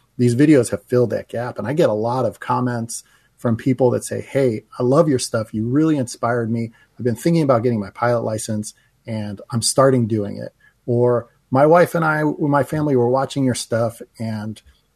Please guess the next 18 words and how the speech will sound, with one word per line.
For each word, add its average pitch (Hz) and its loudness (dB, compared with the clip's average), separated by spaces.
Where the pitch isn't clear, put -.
she - 0
was 127 4
really 151 4
against 131 0
all 123 4
of 117 0
this. 127 4
And 113 -2
now 143 -2
she 131 -8
sees 156 -2
what 131 -2
you're 123 -2
doing 139 -2
with 131 -2
your 110 -4
family. 117 -8
Like, 98 -14